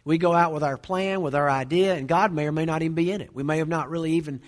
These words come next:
sought His leadership, and we're just kinda doing it with our own human effort and without any real gas, which would be the Holy Spirit. Now, look at this statement here by Evelyn Christensen. This talks about the supernatural nature of prayer.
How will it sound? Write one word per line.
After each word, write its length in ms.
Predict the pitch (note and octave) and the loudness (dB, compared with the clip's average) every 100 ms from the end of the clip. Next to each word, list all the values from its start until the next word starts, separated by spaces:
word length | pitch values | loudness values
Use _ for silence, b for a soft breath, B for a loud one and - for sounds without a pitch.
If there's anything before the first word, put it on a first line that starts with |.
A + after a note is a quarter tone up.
| B B | B B
sought 380 | - F#3+ F3+ D#3+ | -2 0 0 0
His 200 | E3+ D#3+ | -2 -2
leadership, 560 | G3 G3+ - A#2+ G#2 | -2 -4 -6 -8 -8
and 120 | A#2+ | -8
we're 100 | D3 | -4
just 180 | D#3+ D3+ | -4 -4
kinda 240 | F#3 D#3+ C3 B B | -4 -4 -6 B B
doing 200 | C#3 F3 | 0 2
it 80 | E3 | 0
with 140 | D#3+ D3+ | -2 0
our 120 | D#3+ | 2
own 180 | E3+ E3 | 0 0
human 280 | F3+ D#3+ | -2 0
effort 340 | D#3 E3+ F3+ C#3+ | 0 -2 -4 -8
and 180 | B2+ B2 | -8 -10
without 360 | C3+ C3+ D3+ D#3+ | -10 -2 0 2
any 280 | E3 D3+ A2+ B B | 0 -6 -12 B B
real 220 | D3+ D#3+ | 0 2
gas, 460 | C3+ D3+ E3+ B2 - | 2 0 0 -4 -10
which 200 | A#2+ B2+ | -12 -12
would 100 | B2+ | -8
be 100 | C3 | -8
the 80 | A#2+ | -8
Holy 200 | B2+ A#2 | -8 -10
Spirit. 380 | - D3+ G2 - B B B | -10 -10 -10 -16 B B B
Now, 100 | D#3 | 2
look 180 | F#3 A#3 | 2 0
at 60 | |
this 120 | A3 | -6
statement 340 | - G3+ F3 D#3 | -2 -2 -2 -2
here 140 | F#3 | 0
by 180 | D3+ C#3+ | 0 0
Evelyn 240 | D3+ C3+ | -2 -6
Christensen. 480 | A#2+ F#3+ - A#2 D#2+ - b b b b b | -8 -8 -8 -16 -18 -20 b b b b b
This 160 | - | -4
talks 280 | - A#3 - | 0 0 0
about 240 | F3 E3+ - | -2 -2 -4
the 100 | A#2+ | -8
supernatural 1040 | - B3 B3+ B3+ G#3 F3+ F#3+ F#3 G3 E3+ | -6 -4 -4 -2 0 0 -2 -4 -6 -4
nature 440 | E3 E3+ - D#3+ | -2 -2 -4 -8
of 140 | B2 - | -10 -8
prayer. 400 | D#3+ D3 G#2 | -4 -4 -6